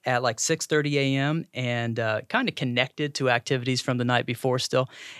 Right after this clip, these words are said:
Uh, then I would go up to my stepbrother who was at the grill cooking. I say, "Hey, Matt, can I get some hash browns and gravy?" So the first thing <laughs> I did when I came in at six thirty in the morning, I wanted to be fed.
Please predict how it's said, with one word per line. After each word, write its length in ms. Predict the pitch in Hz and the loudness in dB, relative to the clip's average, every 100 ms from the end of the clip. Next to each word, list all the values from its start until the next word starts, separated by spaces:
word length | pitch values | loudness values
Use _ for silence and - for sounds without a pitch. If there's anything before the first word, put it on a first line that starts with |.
| - | 2
Uh, 280 | 135 131 - | 8 8 8
then 160 | 156 | 4
I 100 | 165 | 6
would 160 | 143 139 | 6 8
go 180 | 143 147 | 8 10
up 140 | 139 | 8
to 180 | - 143 | 6 2
my 200 | 135 120 | 4 4
stepbrother 640 | 117 - 185 - 127 120 123 | 4 4 2 4 4 4 4
who 120 | 131 | 2
was 120 | 123 | 4
at 200 | 123 127 | 4 2
the 80 | 123 | 0
grill 340 | 117 135 170 | 2 4 4
cooking. 360 | 165 175 180 127 | 4 2 2 0
I 100 | 117 | 0
say, 160 | 113 123 | 2 0
"Hey, 120 | 120 | 0
Matt, 320 | 117 117 117 - - | 2 2 2 -4 -12
can 100 | - | -2
I 140 | 139 180 | 0 2
get 160 | 190 | 0
some 140 | - - | 0 -4
hash 320 | - 131 - | 0 -2 -2
browns 300 | - 127 120 | -2 -4 -2
and 140 | 113 110 | -6 -4
gravy?" 460 | 110 110 - 92 - - | -4 -4 -6 -12 -16 -8
So 120 | 139 | -2
the 60 | 131 | 2
first 260 | 165 170 | 2 4
thing 180 | 156 160 | 2 4
<laughs> 80 | - | 4
I 20 | - | 4
did 120 | 254 - | 0 4
when 140 | 175 | 4
I 100 | 160 - | 4 6
came 220 | - 165 | 6 6
in 160 | 226 175 | 2 2
at 80 | 170 | 2
six 240 | - 175 | 2 2
thirty 140 | - 170 | 2 2
in 40 | 151 | 2
the 60 | |
morning, 200 | 160 160 | 2 4
I 40 | 156 | 4
wanted 200 | 160 151 | 4 0
to 40 | |
be 120 | 139 | -2
fed. 400 | 139 - - - | -2 2 2 2